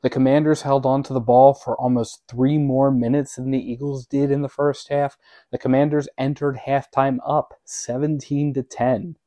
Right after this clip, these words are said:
The only place that the Eagles were really slightly better than the Commanders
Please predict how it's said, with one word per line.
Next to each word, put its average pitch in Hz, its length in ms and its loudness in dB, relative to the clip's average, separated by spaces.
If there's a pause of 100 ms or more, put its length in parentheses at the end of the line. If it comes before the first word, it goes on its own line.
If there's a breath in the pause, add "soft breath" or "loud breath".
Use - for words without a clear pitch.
(540 soft breath)
The 123 100 2
only 190 300 2
place 170 400 -2
that 156 100 -10
the 135 80 -4
Eagles 151 300 0
were 123 180 2
really 135 260 0
slightly 131 560 -2 (120)
better 127 320 -2
than 151 180 0
the 156 80 0
Commanders 165 760 -2